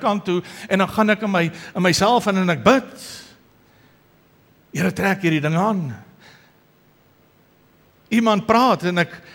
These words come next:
en ek kom 'n twyfel kom binne my op, 'n vrees kom binne my op, en onmiddellik gaan ek in my gebedslewe in, en ek gaan trek die dele van die wapenrusting aan wat vir my relevant is.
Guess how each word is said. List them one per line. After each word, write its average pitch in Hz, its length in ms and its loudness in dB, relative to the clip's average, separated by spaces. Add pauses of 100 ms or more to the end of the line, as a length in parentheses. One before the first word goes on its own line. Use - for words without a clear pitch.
en 185 80 2
ek 190 160 0
kom 202 160 2
'n 196 80 -4
twyfel 226 400 0
kom 202 240 0
binne 190 160 2
my 170 160 2
op, 254 240 -2
'n - 80 0
vrees 254 320 -2
kom 240 160 -4
binne 196 240 0
my 190 80 0
op, 240 240 -2 (220)
en 208 100 2
onmiddellik 202 400 2
gaan 208 160 0
ek 208 160 -2
in 190 80 0
my 185 160 0
gebedslewe 196 800 0
in, 220 180 0 (240)
en 180 100 0
ek 180 140 2
gaan 190 160 0
trek 226 240 2
die 226 100 -2
dele 170 380 2
van 220 140 0
die 220 100 2
wapenrusting 214 720 -2
aan 202 100 -2
wat 202 160 -6
vir 196 80 -6
my 196 60 0
relevant 190 500 -2
is. - 440 -10